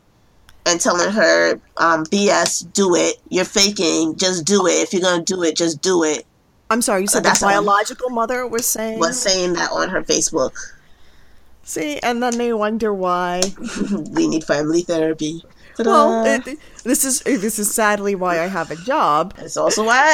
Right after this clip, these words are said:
Speaker 1: have a job.
Speaker 2: So when we take, if we're able to take the child away from social media, does that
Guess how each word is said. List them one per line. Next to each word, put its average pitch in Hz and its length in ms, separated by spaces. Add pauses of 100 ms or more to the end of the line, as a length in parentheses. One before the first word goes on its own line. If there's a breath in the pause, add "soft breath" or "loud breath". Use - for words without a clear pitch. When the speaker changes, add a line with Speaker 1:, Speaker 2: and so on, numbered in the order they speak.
Speaker 1:
have 165 140
a 156 40
job. 156 420 (460 loud breath)
Speaker 2:
So 254 420
when 233 320
we 247 120
take, 277 440 (180)
if 269 240
we're 277 240
able 302 300
to 302 120
take 226 440 (140)
the 196 180
child 180 760
away 175 340
from 160 460 (760)
social 196 460
media, 160 580 (300)
does 202 260
that 185 300